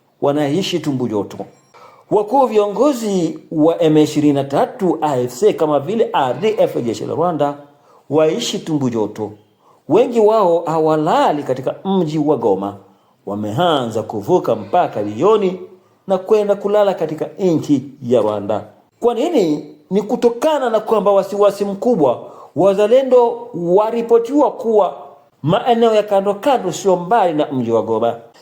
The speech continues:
na hao hutokea na mashambulizi ya kushtukiza yanayopelekea wapiganaji wa M ishirini na tatu wengi kupoteza maisha. Habari tulizo nazo leo zasema kwamba kunaripotiwa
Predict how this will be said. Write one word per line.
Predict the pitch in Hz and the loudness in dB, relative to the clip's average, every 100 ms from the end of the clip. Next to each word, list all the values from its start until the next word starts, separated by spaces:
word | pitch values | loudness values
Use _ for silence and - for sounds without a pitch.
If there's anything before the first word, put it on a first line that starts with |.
| _ | _
na | 190 214 | -2 0
hao | 196 - 262 370 277 185 180 190 - - - _ _ | -2 -4 0 2 2 2 2 -2 -10 -20 -20 _ _
hutokea | 151 - 240 - - 320 320 262 214 | -2 0 -2 -2 -2 2 4 4 2
na | 202 190 | 0 -2
mashambulizi | 190 190 190 - 226 220 226 226 208 175 | -2 -2 -2 -2 -4 0 0 2 0 2
ya | 160 | 0
kushtukiza | 165 147 147 139 123 101 139 - - _ _ | 0 -4 -6 -6 -8 -4 -4 -6 -20 _ _
yanayopelekea | 107 113 120 208 240 233 240 233 254 240 208 | -4 -2 2 2 2 2 2 2 4 6 6
wapiganaji | 196 190 196 208 226 175 147 135 | 4 0 -2 0 2 0 2 0
wa | 139 | 0
M | 131 120 | -2 -4
ishirini | 120 123 139 | -6 -6 -4
na | 139 | -2
tatu | 139 165 - 135 | 0 0 0 0
wengi | 156 117 123 | 0 -2 -4
kupoteza | 143 143 - 110 98 | -4 -4 -2 -4 -4
maisha. | 101 104 98 104 - - _ _ - - | -10 -10 -8 -8 -10 -18 _ _ -18 -2
Habari | 120 113 185 190 | -2 2 2 2
tulizo | 185 190 185 190 | 2 4 4 4
nazo | 208 262 262 233 | 4 2 2 2
leo | 196 196 254 | 4 4 2
zasema | 185 170 165 160 | 2 -2 -2 -2
kwamba | 175 190 214 214 - _ _ _ | -2 -4 -6 -10 -14 _ _ _
kunaripotiwa | 233 240 226 233 233 240 226 226 220 226 226 - 262 294 285 277 | 2 2 4 4 6 4 2 0 0 2 0 0 0 0 2 0